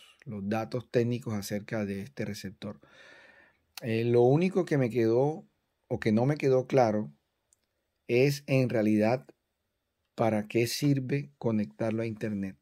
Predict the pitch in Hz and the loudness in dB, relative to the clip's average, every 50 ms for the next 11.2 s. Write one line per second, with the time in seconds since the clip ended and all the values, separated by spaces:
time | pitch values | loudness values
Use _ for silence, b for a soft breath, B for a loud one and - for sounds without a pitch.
0 | _ - 110 101 107 107 107 127 120 120 123 127 127 127 127 123 123 117 110 98 | _ -12 -6 -4 -4 -4 -2 -2 -2 -2 0 0 0 0 0 0 -2 -2 -4 -6
1 | 92 92 85 85 - _ _ _ _ - 107 92 - - - - 104 101 - - | -8 -12 -16 -18 -20 _ _ _ _ -16 -14 -14 -14 -12 -10 -10 -10 -8 -8 -8
2 | 104 104 131 - - - 143 143 127 117 120 143 143 143 - _ _ _ _ _ | -8 -8 -6 -6 -4 -2 0 0 -2 -4 -6 -10 -12 -14 -16 _ _ _ _ _
3 | _ - 110 107 104 - - 95 95 101 107 107 - 131 123 113 - 135 131 117 | _ -14 -12 -12 -12 -12 -12 -10 -8 -6 -6 -6 -4 -6 -6 -4 -2 -2 -2 0
4 | 110 107 107 107 - - 104 92 - - 98 95 90 90 - - 95 104 113 113 | -2 -4 -4 -6 -10 -12 -14 -14 -12 -12 -12 -12 -12 -12 -10 -8 -6 -6 -6 -6
5 | 110 - 131 127 123 123 120 110 b b b b b b b b b b b b | -4 -4 -4 -2 -4 -6 -6 -8 b b b b b b b b b b b b
6 | b b b b _ _ _ - - 104 107 98 98 104 107 110 113 113 117 117 | b b b b _ _ _ -10 -8 -6 -6 -4 -2 -2 -2 -2 -2 -2 -4 -6
7 | 117 117 - - - 101 92 92 98 95 98 98 98 104 113 110 110 107 104 - | -8 -8 -10 -10 -12 -12 -10 -8 -8 -8 -8 -8 -8 -8 -8 -8 -10 -12 -12 -12
8 | - 95 - - 98 101 104 104 107 113 139 - - _ _ _ _ _ _ _ | -14 -12 -10 -8 -8 -6 -6 -6 -8 -10 -14 -18 -20 _ _ _ _ _ _ _
9 | _ _ _ - 101 101 - - 104 101 98 - 98 92 92 95 - - 92 95 | _ _ _ -12 -12 -12 -10 -8 -8 -8 -6 -6 -8 -8 -10 -10 -10 -8 -8 -8
10 | 98 104 - - 107 107 - 101 98 95 98 98 101 101 98 101 110 110 104 92 | -8 -8 -8 -10 -10 -10 -10 -10 -10 -8 -8 -6 -6 -4 -2 -2 0 -2 -2 -2
11 | 87 73 71 | -6 -10 -16